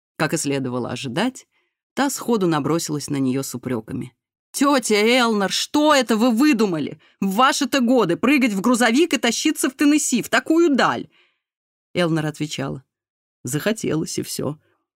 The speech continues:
В мои-то годы, когда ещё выпадет случай побывать в Долливуде?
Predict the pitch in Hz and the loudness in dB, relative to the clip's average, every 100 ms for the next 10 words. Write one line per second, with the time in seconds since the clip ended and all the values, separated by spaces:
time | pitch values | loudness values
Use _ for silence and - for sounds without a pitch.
0 | - 135 185 226 175 143 156 196 165 139 | -6 0 2 2 2 -2 2 2 2 0
1 | 165 175 185 202 - 196 185 170 147 165 | 0 2 2 2 2 0 2 0 0 -2
2 | - 190 247 254 233 202 185 160 196 151 | -2 0 2 0 0 2 2 2 0 0
3 | 143 196 196 180 139 147 135 | 2 2 2 0 -2 -2 -4